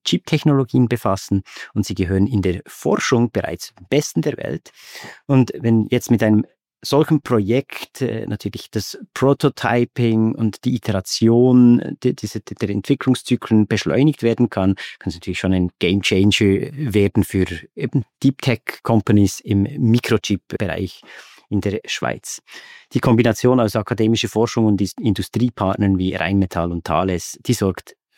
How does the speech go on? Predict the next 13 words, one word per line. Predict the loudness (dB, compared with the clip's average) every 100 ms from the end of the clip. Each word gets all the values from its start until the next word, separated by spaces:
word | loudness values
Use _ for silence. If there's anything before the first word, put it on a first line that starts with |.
| _
auch | -2 -2 0
dafür, | -2 0 0 0 -2
dass | -10
die | -8 -12
Entwicklung | -12 -2 -2 0 -4 -4 _ _ _
sehr | -4 -2 -2 -6
praxisnah | -12 -10 -8 -6 -6 0 2 2 0 -2 -10 _
geschehen | -8 0 2 2
kann | -2 -2 0 -2 -6 -20 -20 -20 _
und | 4 4 2 -8 -8
auch | -2 -2 -2 -6
eben | -2 0 -2 _ _ _
die | -12 -4 -4